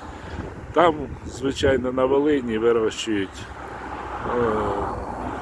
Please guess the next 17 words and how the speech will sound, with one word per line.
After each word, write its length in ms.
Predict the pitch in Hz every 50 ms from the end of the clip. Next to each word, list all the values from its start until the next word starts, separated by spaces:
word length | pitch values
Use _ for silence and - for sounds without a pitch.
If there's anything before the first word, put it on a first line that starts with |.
| - 107 113
луб'яний 760 | 117 127 120 120 135 135 139 147 165 180 170 160 143 143
льон, 260 | 147 143 139 131 127 110 107 120 113
з 80 | 107 123
якого 480 | 127 123 - - 131 120 110 120 117
де-, 440 | 110 107 113 120 120 113 113 113 113
роблять 580 | 117 123 123 113 113 117 113 104 - - - - _ _ _ _ _ _ _ _ - - _ - - - _ _ _
тканини. 680 | - - 123 117 113 117 117 110 107 104 107 101 87 85 - - - - - - - - - - - - - - 107 104 104 98 92
От. 120 | 92 90 - - - - - - - - - - - - - - - -
А 160 | - - 117
у 140 | 120 127 135
нас 460 | - 202 208 - - - - - - - - - - - - - - - - - - - - - - - - - - - - - - - - - -
масліч-, 600 | - - - - - - 143 165 - - - - -
е, 380 | 127 117 110 113 113 107 104 95 - 85 - - - - - - - - - - - _ _ -
олійний 640 | 123 120 120 127 127 120 117 120 117 110 110 120 156
льон, 240 | 196 214 196 180 - - - _ _ _ _ _ - - - _ _ _ -
він 260 | - - 127 131 120
невисокий 880 | 113 113 107 113 113 113 110 - - - 165 170 160 - 156 147 143 127